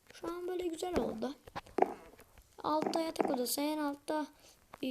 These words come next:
ee, ne o? Dur. Sandık var. Burada da arkadaşlar portal olacak. İşte öyle. Evet arkadaşlar, videom bu kadardı.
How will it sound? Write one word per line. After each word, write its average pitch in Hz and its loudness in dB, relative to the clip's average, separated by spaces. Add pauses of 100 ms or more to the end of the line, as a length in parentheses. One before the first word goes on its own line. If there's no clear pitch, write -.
(2750)
ee, 240 2
ne 269 8
o? 285 2 (760)
Dur. 247 -2 (680)
Sandık 277 4
var. 233 0 (1000)
Burada 285 0
da 233 4
arkadaşlar 247 0
portal 302 2
olacak. 240 0 (1080)
İşte - -2 (300)
öyle. 247 -2 (920)
Evet 320 -2
arkadaşlar, 254 2
videom 330 0
bu 320 -6
kadardı. 226 2